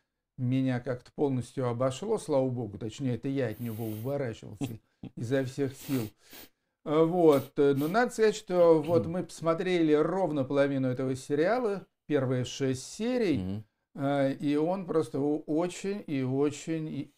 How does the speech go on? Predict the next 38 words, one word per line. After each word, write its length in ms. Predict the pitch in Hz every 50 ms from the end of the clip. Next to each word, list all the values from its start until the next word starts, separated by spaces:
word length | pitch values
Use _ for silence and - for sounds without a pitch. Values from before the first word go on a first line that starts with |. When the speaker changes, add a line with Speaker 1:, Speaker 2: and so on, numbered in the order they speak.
| _ _ - _ _ _
Speaker 1:
и 120 | 160 139
меня, 400 | 127 131 131 127 131 139 143 156
и 80 | 156 143
семью 420 | 131 - - 123 123 123 131 135
позабавил. 680 | 131 - 131 113 127 117 101 92 101 90 87 82 80 - _ _ _ _ _ _ _ _ _ _ _ - - - - - _ _
Speaker 2:
Щас 280 | - 151 190 190 -
в 160 | 127 110 107 107
диких 460 | 101 127 180 196 - - 143 - -
трендах, 680 | - - 127 156 190 202 202 165 139 123 110 - - -
э, 180 | 113 107 107
Ютуба, 920 | 107 101 110 110 104 - - 151 202 196 196 170 143 123 113 107 - - _ - _ _ _
э, 240 | 104 107 104 104 101
сериал 540 | - - 117 110 120 139 165 185 185 - -
Last 360 | 107 110 123 143 156 156 -
of 160 | - 147 139 -
Us, 260 | 156 143 120 101 - -
последний 680 | - 104 - - 127 131 123 110 110 110 107 104 104 104
из 100 | 98 98
нас, 280 | 107 117 139 156 - - _
по 420 | - 117 117 120 120 120 120 120 117
мотивам 580 | 113 113 110 107 - - 151 156 143 135 120
компьютерной 640 | - 117 107 101 127 139 127 - 123 117 120 120 120
игры. 200 | 113 123 120 110
Вот 140 | 90 90 87 -
вышла 260 | 120 117 - 113 107
первая 400 | 107 117 113 107 98 101 101 101
серия, 360 | - - 156 185 196 165 117
там 140 | - 107 104
какой-то 200 | - 113 104 113
невероятный 600 | 113 117 123 127 135 135 127 113 - 101 98 95
ажиотаж. 520 | 92 92 104 101 104 - - 160 202 - -
Вы 100 | 113 120
что-то 280 | - - 147 - - 135
знаете 300 | 131 165 190 190 - 147
о 40 | 123
нем, 180 | 120 135 151
смотрели 520 | 147 - 123 113 110 - 113 117 139 139 127
ли, 340 | 117 110 110 117 123 120